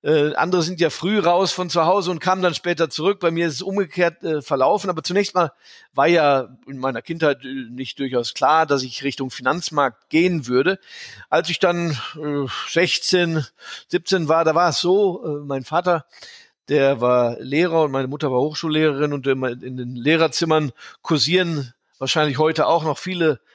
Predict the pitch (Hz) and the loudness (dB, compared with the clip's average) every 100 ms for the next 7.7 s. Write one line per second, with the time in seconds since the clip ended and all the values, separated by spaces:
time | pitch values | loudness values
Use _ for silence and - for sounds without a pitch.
0 | _ - 190 202 175 131 131 185 202 196 | _ 2 4 2 0 -4 -4 -2 0 0
1 | 160 151 147 135 151 156 143 147 139 131 | 2 2 2 2 -2 -2 -2 0 0 -2
2 | 131 156 160 143 151 180 185 _ _ _ | 0 0 -2 -8 -4 -4 -6 _ _ _
3 | _ _ _ - - 156 - 151 165 160 | _ _ _ -8 -4 -2 0 2 2 2
4 | 131 156 185 180 156 160 135 196 170 - | 0 0 0 -2 -2 -2 0 -2 -4 -16
5 | - - 160 170 165 - - 165 214 196 | -16 -4 0 2 0 0 0 0 2 0
6 | 170 196 208 202 170 - 233 175 160 - | 2 2 2 0 -2 -2 -2 -4 -6 -2
7 | 147 - - 214 170 165 | -2 -2 -2 0 2 0